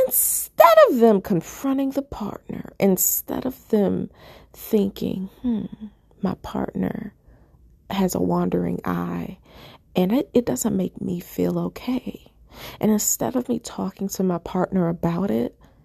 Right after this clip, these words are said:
I'm gonna look at her as if she's the problem.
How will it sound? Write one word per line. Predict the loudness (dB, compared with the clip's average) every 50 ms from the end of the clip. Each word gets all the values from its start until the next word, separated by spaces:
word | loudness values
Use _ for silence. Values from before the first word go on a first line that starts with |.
| _ _ _ _ _ _ _ _ _ _ _ -6
I'm | -4 -2
gonna | 0 0 0 2 2
look | 2 2 2 0 -2 -4
at | -6 -6
her | -6 -6 -4 -2 -2 -2
as | -4 -4 -4
if | -6 -6 -6
she's | -4 -4 -4 -4 -4
the | -6 -8
problem. | -8 -8 -8 -6 -6 -6 -8 -10 -10 -12 -12 -14